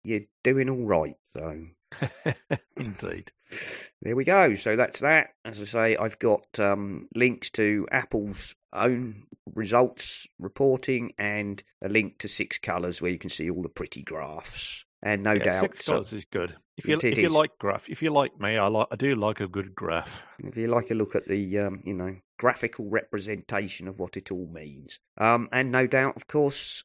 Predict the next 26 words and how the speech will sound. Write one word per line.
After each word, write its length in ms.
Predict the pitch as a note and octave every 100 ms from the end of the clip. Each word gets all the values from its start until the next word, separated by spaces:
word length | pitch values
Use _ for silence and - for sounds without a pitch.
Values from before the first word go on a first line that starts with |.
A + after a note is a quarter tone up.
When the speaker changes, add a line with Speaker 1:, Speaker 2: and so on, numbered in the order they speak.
| -
Speaker 1:
um, 420 | D3 D3+ D3 C#3 _ -
I'm 100 | C3+
sure 200 | D#3 C#3+
Bart 540 | C3+ D3 D#3 D#3 -
will 100 | C3
cover 380 | C3 C#3 C#3+ C#3
it 100 | -
in 300 | C3+ C3+ C3 _ -
moderate 500 | C3 C3 C3 - -
depth 640 | C3+ - - - - - - _
in, 300 | - A#2 A#2
uh, 240 | A2+ A#2 A#2 _
Speaker 2:
Yeah. 300 | - F#2 E2 - _ -
Speaker 1:
in 180 | B2+ B2+
the 100 | C3 - -
forthcoming, 1040 | C#3+ C#3+ - - - D#3 D#3 D3+ D#3 C#3+ _ -
uh, 200 | D3 C#3+ -
Let's 220 | E3+ -
Talk 260 | G#3 G3
Apple. 400 | A3 B3+ - E2+ _ -
Speaker 2:
With 160 | G2+
Speaker 1:
Anyway. 240 | F2+ G#2 -
Speaker 2:
Li-, 60 | -
probably 360 | - C3 A#2+ A#2
with, 200 | A#2 G#2
uh, 100 | G#2+